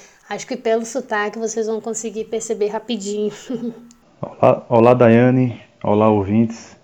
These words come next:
Speaker 2: Essa pergunta de onde eu venho é, é um pouco complexa. Eu vou resumir.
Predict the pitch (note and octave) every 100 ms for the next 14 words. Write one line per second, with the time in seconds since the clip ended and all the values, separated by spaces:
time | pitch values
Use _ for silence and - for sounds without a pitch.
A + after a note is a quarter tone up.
0 | - - - A2 B2 G#2+ A#2+ A#2+ A2 A2+
1 | A#2+ A#2 G#2 G#2+ A#2+ B2 B2 A#2 - _
2 | A#2 A#2 A2+ A#2+ A2+ - C3+ A2 G2+ G2
3 | - A#2 - - _ - B2 A2 A2 G#2
4 | A2+ A#2 A2 G#2 G2+